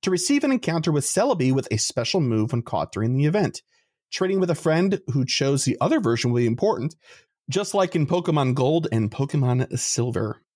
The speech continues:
There's going to be a masterwork research after the fact as well. They have not given us information about that, so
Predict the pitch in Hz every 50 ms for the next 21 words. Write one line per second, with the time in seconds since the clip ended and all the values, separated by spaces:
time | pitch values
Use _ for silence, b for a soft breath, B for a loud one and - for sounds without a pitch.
0 | _ _ - 165 165 - - 180 165 160 139 127 123 - - _ - - 131 127
1 | 120 131 143 151 143 - 156 139 143 135 131 - 139 139 - - 143 135 131 -
2 | - 120 120 - - - 117 - 127 117 107 - 117 110 - - 131 127 131 123
3 | 104 110 98 - 117 107 107 - - 117 113 113 107 - - 113 - - - 110
4 | 110 117 - - 131 123 120 113 110 - - 113 113 113 - - - 120 110 101